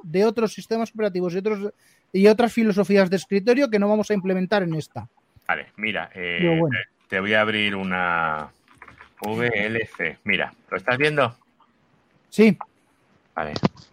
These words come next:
Speaker 2: Cojo esto y hago aquí así. ¡Hala! Le doy al play y sale algo. Pues ya está.
Speaker 1: Sí, vale.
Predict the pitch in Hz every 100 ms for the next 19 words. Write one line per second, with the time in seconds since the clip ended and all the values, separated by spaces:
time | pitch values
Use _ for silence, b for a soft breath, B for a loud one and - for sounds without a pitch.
0 | _ - _ - 165 - 190 202 214 -
1 | 165 170 - 208 240 - 127 143 165 190
2 | - 120 117 147 147 - 123 110 _ _
3 | _ _ _ 175 190 113 - - _ _
4 | _ _ _ _ _ _ _ _ _ 87
5 | 90 113 120 123 - 180 202 208 202 -
6 | _ _ _ - 101 - - 98 82 78
7 | 71 - _ b b b b 90 82 -
8 | 73 _ _ _ _ _ - _ _ -
9 | 202 170 - - _ _ _ - 190 139